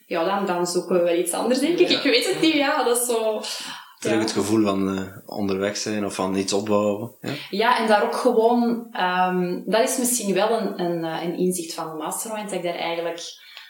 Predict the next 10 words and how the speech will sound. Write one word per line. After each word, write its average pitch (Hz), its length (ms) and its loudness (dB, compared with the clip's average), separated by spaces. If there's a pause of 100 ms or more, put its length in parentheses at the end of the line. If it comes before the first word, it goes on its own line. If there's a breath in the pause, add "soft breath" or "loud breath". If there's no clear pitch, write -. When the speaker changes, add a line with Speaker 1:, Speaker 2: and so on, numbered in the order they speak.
(180 loud breath)
Speaker 1:
eh, 160 260 -6
van 165 280 -6
de 156 100 -6
reis 202 280 -2
er 202 100 -2
naartoe 214 500 -4
ook - 160 -8
moet 214 280 -6
kunnen 160 280 -6
genieten, 151 680 -8